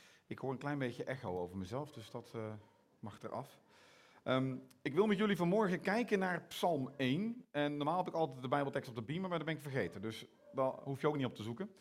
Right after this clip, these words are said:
Ehm, maar ik neem aan als u naar de kerk komt dat u een Bijbel mee hebt of in uw gsm een Bijbel zitten.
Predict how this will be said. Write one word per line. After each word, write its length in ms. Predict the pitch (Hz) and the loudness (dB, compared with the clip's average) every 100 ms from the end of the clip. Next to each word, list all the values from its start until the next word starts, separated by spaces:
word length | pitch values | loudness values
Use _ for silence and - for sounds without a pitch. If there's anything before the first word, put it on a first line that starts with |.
| - - - - - | -20 -20 -20 -20 0
Ehm, 440 | 139 139 143 139 131 - _ _ _ _ | 4 6 4 0 -6 -14 _ _ _ _
maar 180 | 127 127 | 0 0
ik 100 | 117 | 2
neem 240 | 127 139 | 4 6
aan 120 | 127 131 | 6 6
als 140 | 117 | 4
u 140 | 123 | 0
naar 120 | 123 117 | 2 2
de 80 | |
kerk 220 | 117 135 131 | 2 0 0
komt 160 | 131 | -2
dat 100 | 113 | 0
u 40 | 120 | 0
een 100 | 113 | 6
Bijbel 300 | 123 127 135 | 8 8 6
mee 200 | 131 117 | 4 4
hebt 260 | 120 - | 2 0
of 160 | - 110 | -4 -2
in 160 | 131 | 0
uw 80 | 117 | 0
gsm 540 | 107 117 110 120 117 127 | 0 0 2 0 0 -2
een 100 | 120 | 0
Bijbel 280 | 113 113 110 | 2 2 0
zitten. 260 | 117 139 | -2 -4